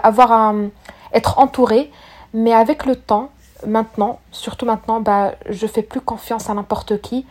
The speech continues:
et je veux plus, vraiment plus faire rentrer n'importe qui dans ma vie juste comme ça, juste parce que je veux être entourée.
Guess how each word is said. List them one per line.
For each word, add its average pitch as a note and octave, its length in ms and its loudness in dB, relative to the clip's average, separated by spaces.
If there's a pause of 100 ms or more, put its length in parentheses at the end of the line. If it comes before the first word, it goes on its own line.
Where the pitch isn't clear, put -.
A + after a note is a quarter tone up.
(340)
et A3 120 2
je G#3 100 0
veux G#3 220 4
plus, A#3 580 -4 (360)
vraiment A#3 440 2
plus B3 460 0 (200)
faire B3 360 6
rentrer A#3+ 400 4
n'importe A3+ 500 2
qui B3 140 0
dans G#3+ 160 4
ma A3 160 4
vie A#3+ 240 -2
juste A#3 260 -6
comme G#3+ 180 2
ça, A3+ 280 4
juste B3+ 240 -2
parce - 200 0
que A#3+ 140 0
je G3+ 140 -8
veux A#3 320 4
être - 280 0
entourée. A3+ 560 2